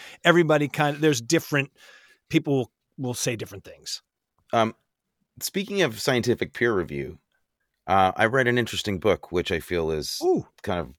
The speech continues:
Speaker 2: worth bringing up on the show. Just, it's not,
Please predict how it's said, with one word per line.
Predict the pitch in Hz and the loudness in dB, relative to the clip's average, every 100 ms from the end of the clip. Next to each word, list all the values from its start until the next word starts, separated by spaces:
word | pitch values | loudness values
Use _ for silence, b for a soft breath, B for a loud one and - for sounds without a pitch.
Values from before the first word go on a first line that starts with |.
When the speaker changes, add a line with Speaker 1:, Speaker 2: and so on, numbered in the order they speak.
| _ | _
Speaker 2:
worth | 90 95 - | 0 0 0
bringing | 95 95 87 | -4 -2 0
up | 85 95 | -2 -2
on | 90 87 | -6 -6
the | |
show. | - 85 85 135 139 - | -4 -2 -2 -4 -8 -12
Just, | 95 - | -12 -10
it's | 90 - | -12 -8
not, | 104 107 | -6 -6